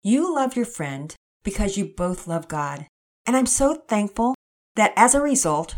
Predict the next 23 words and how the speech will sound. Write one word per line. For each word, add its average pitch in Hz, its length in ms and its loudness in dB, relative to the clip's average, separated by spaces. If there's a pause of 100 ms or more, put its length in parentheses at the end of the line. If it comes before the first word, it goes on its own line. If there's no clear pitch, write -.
your 214 180 0
friendship 247 480 -2
doesn't 175 260 -2
have 165 280 -6
to 220 80 -6
be 175 120 0
broken. 143 520 -6 (280)
Trust - 340 -2
me, 147 240 -4 (320)
when 214 100 2
you 196 80 0
come 262 240 0
back 220 240 4
together 175 380 2
again, 254 380 0 (560)
it'll 294 220 -2
be 254 220 -2
as 208 160 -6
though 202 360 -2
you 214 220 0
never 170 280 -2
parted. 151 540 -8 (720)
"Oh, 311 360 6